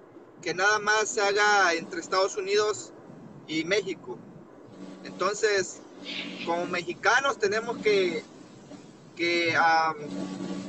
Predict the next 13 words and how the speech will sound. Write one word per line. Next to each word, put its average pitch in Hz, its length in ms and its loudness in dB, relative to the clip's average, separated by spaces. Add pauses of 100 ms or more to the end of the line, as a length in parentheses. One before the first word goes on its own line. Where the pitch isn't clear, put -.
(800)
pues, 160 480 -2
ahora 202 220 4
sí - 180 -8
que 220 480 2 (460)
ponernos 220 760 2 (1160)
truchas, 240 400 0
como 180 280 -2
dicen, 208 500 -2 (920)
para 160 220 4
que 180 160 -2
no 202 140 0
se 226 120 0
lleve 240 220 2